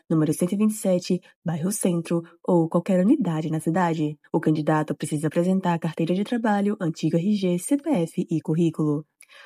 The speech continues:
O horário de funcionamento da fundat é de segunda a sexta-feira, das sete às dezoito horas. O atendimento acontece também em outros pontos,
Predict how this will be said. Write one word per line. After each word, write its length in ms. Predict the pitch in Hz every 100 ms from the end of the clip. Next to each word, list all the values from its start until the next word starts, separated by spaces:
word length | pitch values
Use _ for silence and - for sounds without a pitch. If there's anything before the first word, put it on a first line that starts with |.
| -
O 60 | 170
horário 260 | 160 160 156
de 80 |
funcionamento 440 | 165 160 165 170 180
da 100 | 180
fundat 420 | 180 170 180 175
é 40 |
de 80 | 170
segunda 420 | 160 160 165 160
a 40 | 160
sexta-feira, 600 | - 175 214 - 196 196
das 160 | 247
sete 400 | - 190 175 - 180 -
às 120 | 175
dezoito 380 | 156 151 143 220
horas. 440 | 233 170 147 - - -
O 60 | -
atendimento 440 | 175 165 165 156
acontece 320 | 160 160 165 160
também 340 | 165 160 160
em 40 |
outros 280 | 160 175 294
pontos, 480 | - 247 156 151 -